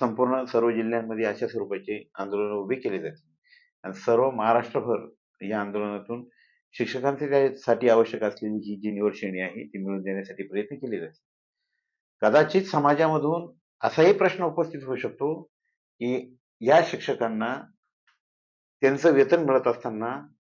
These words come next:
ह्या वेतन उन्नत्या किंवा ह्या श्रेण्या किंवा ही पगारवाढ कशासाठी आवश्यक आहे, तर त्यावर, त्यावरती मी माझं सुरुवात ज्या वेळेला केली त्यावेळेलाच उत्तर दिलेलं आहे की स-,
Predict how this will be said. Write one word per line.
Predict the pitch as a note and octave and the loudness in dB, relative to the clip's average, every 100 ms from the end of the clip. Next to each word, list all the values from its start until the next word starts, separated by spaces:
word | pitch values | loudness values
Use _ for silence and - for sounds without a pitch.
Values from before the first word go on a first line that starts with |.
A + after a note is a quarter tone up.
| _ - | _ -6
ह्या | A#2 C#3+ | 2 4
वेतन | A2+ A#2+ E3+ | 6 4 4
उन्नत्या | E3 D#3 D#3 E3+ E3 | 2 2 2 2 0
किंवा | D#3+ D#3+ | 2 0
ह्या | C#3+ C3 D#3 | 2 2 2
श्रेण्या | D#3 C3+ C#3+ B2+ C#3+ _ _ _ _ _ - | 2 0 0 -2 -4 _ _ _ _ _ 0
किंवा | C#3+ | 2
ही | B2+ F3+ | 2 2
पगारवाढ | C#3+ B2+ C3 C#3 | 4 4 4 4
कशासाठी | D3+ A#2 C#3+ B2 B2 | 0 -4 -6 -6 -2
आवश्यक | A#2+ A2 - G2+ | 0 0 -2 -8
आहे, | F#2+ - _ _ _ _ _ _ - | -12 -20 _ _ _ _ _ _ -18
तर | |
त्यावर, | A2+ B2+ B2+ B2+ | -4 4 8 8
त्यावरती | B2 - B2 A#2 A2+ A2+ B2+ D3 | 6 2 4 6 6 2 -8 -8
मी | B2 B2+ B2+ _ _ | -8 -8 -12 _ _
माझं | A2+ A2 A#2+ B2+ | -4 -2 -4 -6
सुरुवात | - A2 A#2 | -6 2 2
ज्या | A#2+ G#2+ | 4 4
वेळेला | G#2 G2+ | 4 2
केली | G2+ G2+ G#2+ | -2 -6 -4
त्यावेळेलाच | A2+ A#2 B2 A#2 B2 C3 | 2 2 2 0 0 -4
उत्तर | A2+ G2+ F2+ | -8 -6 -6
दिलेलं | G2 F2 E2+ | -6 -6 -6
आहे | F2+ A#2 - _ _ _ _ _ | -8 -10 -18 _ _ _ _ _
की | - | -14
स-, | - | -14